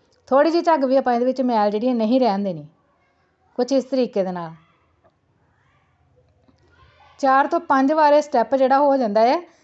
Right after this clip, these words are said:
ਕੱਢਦੇ ਕੱਢਦੇ। ਤੁਸੀਂ ਦੇਖ ਸਕਦੇ ਹੋ ਹੁਣ ਜਿਹੜੀ ਰੋਹ ਹੈ ਇੱਕਦਮ ਸਾਫ਼ ਹੋ ਗਈ ਹੈ, ਜਿਹੜੀ ਹਲਕੀ ਫੁਲਕੀ ਰਹਿ ਗਈ ਹੈ ਝੱਗ, ਇਹ ਵੀ ਮੈਂ ਪੂਣੀ ਦੇ ਨਾਲ ਕੱਢ ਰਹੀ ਹਾਂ। ਜੇਕਰ ਤੁਸੀਂ ਪੂਣੀ ਦੇ ਨਾਲ ਕੱਢਣੀ ਹੈ ਤੇ ਪੂਣੀ ਜਿਹੜੀ ਹੈ ਪਲਾਸਟਿਕ ਦੀ ਨਾ ਲਿਓ, ਸਟੀਲ ਦੀ ਪੂਣੀ ਨਾਲ ਕੱਢਿਓ।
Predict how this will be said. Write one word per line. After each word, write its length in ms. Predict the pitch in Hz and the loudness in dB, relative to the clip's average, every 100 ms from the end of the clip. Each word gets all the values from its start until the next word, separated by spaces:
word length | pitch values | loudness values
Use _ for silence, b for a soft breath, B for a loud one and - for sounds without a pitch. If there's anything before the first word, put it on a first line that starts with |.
| b b - | b b -6
ਕੱਢਦੇ 280 | 247 247 269 | -2 0 0
ਕੱਢਦੇ। 320 | 262 247 359 | 0 0 -2
ਤੁਸੀਂ 360 | 339 269 262 | -2 -4 -2
ਦੇਖ 200 | 262 233 | 0 0
ਸਕਦੇ 240 | 226 254 277 | 0 0 2
ਹੋ 60 | |
ਹੁਣ 200 | 285 269 | 2 0
ਜਿਹੜੀ 220 | 240 233 254 | 0 -2 0
ਰੋਹ 260 | 220 262 | 2 2
ਹੈ 60 | 262 | 2
ਇੱਕਦਮ 300 | 254 254 262 | 0 -2 -2
ਸਾਫ਼ 380 | - 208 190 240 | -2 0 0 0
ਹੋ 100 | 254 | -2
ਗਈ 180 | 240 | -2
ਹੈ, 40 | 254 | -2
ਜਿਹੜੀ 220 | 254 254 | -2 -4
ਹਲਕੀ 280 | 247 240 196 | -4 -4 -6
ਫੁਲਕੀ 300 | 214 208 233 | -8 -6 -2
ਰਹਿ 160 | 214 | -2
ਗਈ 140 | 220 262 | 0 -2
ਹੈ 100 | 277 | -2
ਝੱਗ, 280 | 277 240 254 330 b b b 233 | -2 -2 -2 -4 b b b -4
ਇਹ 60 | |
ਵੀ 100 | 247 | -2
ਮੈਂ 160 | 247 254 | 0 -2
ਪੂਣੀ 300 | 262 240 220 | -2 -2 -2
ਦੇ 100 | 226 | -2
ਨਾਲ 200 | 226 262 | 0 0
ਕੱਢ 240 | 254 190 | -2 -2
ਰਹੀ 200 | 208 208 | -2 -4
ਹਾਂ। 140 | 185 165 _ _ _ _ 220 | -8 -12 _ _ _ _ -4
ਜੇਕਰ 240 | 240 269 | -2 0
ਤੁਸੀਂ 200 | 269 277 | -2 -2
ਪੂਣੀ 300 | 262 247 240 | -2 -2 0
ਦੇ 100 | 254 | 0
ਨਾਲ 200 | 254 247 | 0 -2
ਕੱਢਣੀ 360 | 247 233 262 262 | -2 -2 0 0
ਹੈ 60 | |
ਤੇ 100 | 294 | -2
ਪੂਣੀ 360 | 311 254 220 226 | -4 -4 -2 0
ਜਿਹੜੀ 180 | 233 269 | 0 -2
ਹੈ 40 | |
ਪਲਾਸਟਿਕ 480 | 285 254 214 214 208 | 0 -2 -2 -6 -6
ਦੀ 120 | 240 | -4
ਨਾ 220 | 233 196 | -4 -4
ਲਿਓ, 220 | 190 254 311 | -2 -2 -2
ਸਟੀਲ 340 | - 226 202 | -4 -2 -2
ਦੀ 80 | 220 | -4
ਪੂਣੀ 260 | 220 196 | -6 -6
ਨਾਲ 180 | 190 185 | -6 -6
ਕੱਢਿਓ। 340 | 180 170 190 | -6 -6 -8